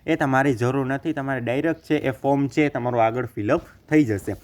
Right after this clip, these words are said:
હવે માની લો કે તમે લોકો છે એ જનરલ ઈ ડબલ્યુ એસ કેટેગરીમાં આવતા હોય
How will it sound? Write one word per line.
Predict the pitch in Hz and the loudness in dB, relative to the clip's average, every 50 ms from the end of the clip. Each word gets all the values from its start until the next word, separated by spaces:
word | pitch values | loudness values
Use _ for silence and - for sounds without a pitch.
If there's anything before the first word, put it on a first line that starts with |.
| - - - _ - | -20 -20 -20 _ 0
હવે | 147 165 | 2 2
માની | 147 127 135 160 196 | 2 2 2 0 0
લો | 214 214 | 0 -2
કે | 208 214 | -2 -2
તમે | - 180 175 180 185 | -4 -2 -4 -2 0
લોકો | 180 185 180 - 180 | -2 -2 0 -2 -4
છે | 165 - 190 | -4 -2 0
એ | 175 156 156 | 2 2 2
જનરલ | 123 101 117 120 135 151 175 165 - | 2 0 -4 -2 0 0 -2 0 0
ઈ | 151 165 185 | 0 0 2
ડબલ્યુ | 214 214 196 214 208 208 | 2 0 0 -2 -2 0
એસ | 208 190 185 - - | -2 -2 -2 -4 -6
કેટેગરીમાં | 165 156 160 147 131 139 139 131 139 139 - | -4 -2 -2 -4 -4 -4 -4 -2 -2 -2 0
આવતા | - 156 151 143 - 120 | -2 -2 -2 0 2 2
હોય | 107 104 101 | 2 2 0